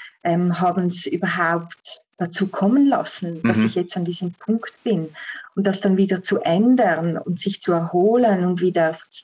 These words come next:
Speaker 1: funktionieren zu können, das braucht so viel Zeit. Also es gibt Leute, die können dann nicht mehr mal zum Briefkasten laufen und die Post rausholen.
Speaker 2: Mhm.
Speaker 1: Ähm, das muss man sich schon bewusst sein. Und also ich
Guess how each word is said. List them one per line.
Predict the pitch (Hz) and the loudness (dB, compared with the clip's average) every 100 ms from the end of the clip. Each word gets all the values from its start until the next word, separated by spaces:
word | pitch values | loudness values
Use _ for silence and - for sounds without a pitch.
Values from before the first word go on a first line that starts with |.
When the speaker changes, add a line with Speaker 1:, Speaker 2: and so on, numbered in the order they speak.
| - _ - - | -20 _ -8 0
Speaker 1:
funktionieren | 190 180 190 190 208 285 277 277 | 0 0 2 4 4 4 2 0
zu | 269 | -4
können, | - 208 175 170 | -2 0 0 0
das | 170 - | -4 -6
braucht | - - - | -8 -8 -10
so | - 208 | -4 -2
viel | 247 226 | 0 -2
Zeit. | - - 240 | -2 -4 -2
Also | 202 196 | -2 -4
es | 175 | -4
gibt | 196 196 | -4 -2
Leute, | 180 180 180 185 - - - - | 0 0 0 -4 -6 -14 -12 -6
die | |
können | 202 185 190 | -2 0 2
dann | 185 | 2
nicht | 190 - | 2 2
mehr | 202 185 | 0 2
mal | 175 175 | 0 0
zum | 185 | -2
Briefkasten | 180 220 247 - 233 233 240 | 0 0 0 0 -2 0 -2
laufen | 226 196 196 196 | 0 0 -2 -2
und | 175 170 | -2 -4
die | |
Post | 170 220 254 - | -2 -2 -2 -2
rausholen. | 233 220 226 277 208 - 139 165 - - | 0 -2 -2 -2 -2 -4 -8 -10 -14 -8
Speaker 2:
Mhm. | 117 101 104 - | -6 -4 -4 -2
Speaker 1:
Ähm, | 175 180 | 0 0
das | 180 196 | -2 0
muss | 220 208 | 0 2
man | 220 | 2
sich | 208 214 - | 2 0 -2
schon | - 214 233 | 0 2 2
bewusst | 226 208 220 208 - - | 2 2 2 0 -4 -2
sein. | 214 160 165 | -2 0 -2
Und | 170 185 185 175 - _ - - _ _ _ _ _ _ | -2 -2 -2 -6 -12 _ -20 -20 _ _ _ _ _ _
also | - 196 202 | -6 0 2
ich | - - | 2 -2